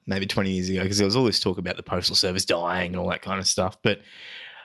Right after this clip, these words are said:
look, this video, you've, you've really gotta watch it to see what it's like because it is pretty incredible. Like, this little robot, it packs up into the back of a van. The van drives itself to the location. The robot unpacks itself like a, a droid from Star Wars Episode One.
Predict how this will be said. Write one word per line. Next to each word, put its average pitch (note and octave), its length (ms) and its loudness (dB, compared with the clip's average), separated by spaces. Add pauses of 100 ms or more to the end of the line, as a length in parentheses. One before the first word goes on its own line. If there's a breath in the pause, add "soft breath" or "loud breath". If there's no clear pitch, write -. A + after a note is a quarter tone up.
(120 loud breath)
look, C#3 160 4
this F3+ 180 0
video, A2 300 4
you've, G2+ 260 0
you've G2+ 180 -10
really C3+ 180 4
gotta G#2+ 120 4
watch F#2 340 0
it - 220 0
to G2+ 100 0
see F#2+ 240 4
what F#2 160 2
it's - 140 -4
like F#2+ 300 0
because G2+ 420 -2
it G2 140 0
is E3 240 4
pretty F3 400 4
incredible. A#2+ 420 2
Like, G#2 160 2
this A2 180 -2
little A#2+ 280 4
robot, A2 480 4
it G2+ 180 -6
packs - 300 -2
up A2+ 180 0
into G#2 140 -6
the G2+ 100 -4
back G#2 220 -2
of G2 60 -6
a F#2+ 40 0
van. C3+ 480 0 (460 soft breath)
The G2 100 2
van A2 540 2 (100)
drives A2 280 6
itself - 340 2
to - 60 -8
the - 40 0
location. A#2+ 540 2
The G2 80 4
robot G#2+ 380 4
unpacks A#2+ 460 0
itself A2+ 440 2
like G#2+ 240 2
a, F#2+ 280 2
a G#2 100 0
droid A2 500 4
from F#2+ 460 -2
Star A2 320 4
Wars A2 260 2
Episode G#2+ 400 2
One. A2+ 460 0